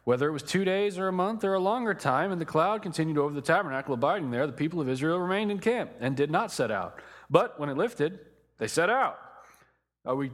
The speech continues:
following? We getting the theme here? Okay. Um, "At the command of the Lord, they camped. <laughs> And at the command of the Lord, they set out." They kept the charge of the Lord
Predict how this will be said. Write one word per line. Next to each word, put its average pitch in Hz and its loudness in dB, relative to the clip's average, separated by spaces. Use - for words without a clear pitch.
following? 185 0
We 170 -8
getting 165 -2
the 147 -4
theme 175 -2
here? 214 -4
Okay. 151 0
Um, 135 0
"At 160 2
the 185 -8
command 180 -2
of 160 0
the 185 -2
Lord, 156 -2
they 147 -2
camped. 208 -4
<laughs> - -20
And 120 -2
at 156 -2
the - -4
command 170 0
of 180 -2
the 208 2
Lord, 180 -2
they 202 0
set 160 2
out." 202 0
They 185 0
kept 262 -2
the 151 -12
charge 220 0
of 139 -8
the 113 -8
Lord 104 -4